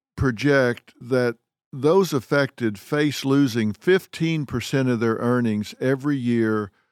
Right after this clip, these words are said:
for the rest of their life because they fall behind academically. They don't close that gap. So that means they fall down the ladder in terms of academic achievement.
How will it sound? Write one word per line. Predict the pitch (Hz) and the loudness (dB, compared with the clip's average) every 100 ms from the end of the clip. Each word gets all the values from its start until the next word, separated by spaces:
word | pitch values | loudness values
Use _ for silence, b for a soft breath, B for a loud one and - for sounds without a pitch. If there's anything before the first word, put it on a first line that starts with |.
| _ _ | _ _
for | 127 | -2
the | 113 | 0
rest | 113 117 110 - | 2 0 -2 -6
of | 107 | -4
their | 110 104 | -2 0
life | 107 107 104 - 110 | -2 -4 -8 -14 -8
because | 113 - 127 120 120 107 117 | -8 -4 0 0 0 -2 -2
they | 113 110 | -2 -2
fall | - 127 131 143 | -2 2 2 2
behind | 143 131 123 120 117 | 0 0 0 -2 -2
academically. | 113 117 127 107 101 98 - 95 98 104 _ _ _ _ _ _ _ _ | -2 -4 -4 -4 -4 -6 -10 -10 -10 -12 _ _ _ _ _ _ _ _
They | 117 123 120 | -6 -2 -2
don't | 107 127 147 190 - | 0 0 2 0 -4
close | - 123 113 101 | 0 2 2 0
that | 113 104 - | 0 0 -2
gap. | 107 101 95 113 - | -4 -2 -4 -8 -10
So | - 127 | 0 2
that | 117 139 139 | 4 2 2
means | 143 139 139 117 | 2 2 0 -2
they | - 120 | -2 -2
fall | 110 - 131 135 135 | -2 -2 2 4 2
down | 120 131 143 165 170 | 2 2 2 2 0
the | 156 | 0
ladder | 143 127 123 120 123 127 - _ _ _ _ _ _ _ _ _ | 0 2 2 2 0 -2 -10 _ _ _ _ _ _ _ _ _
in | 131 123 | 0 0
terms | 113 139 131 127 107 | 0 0 2 0 0
of | 113 98 - | 0 -2 -6
academic | 123 131 143 123 127 127 - | -2 -2 0 0 2 2 0
achievement. | 117 - 120 107 95 95 - | -2 2 2 2 -2 -8 -10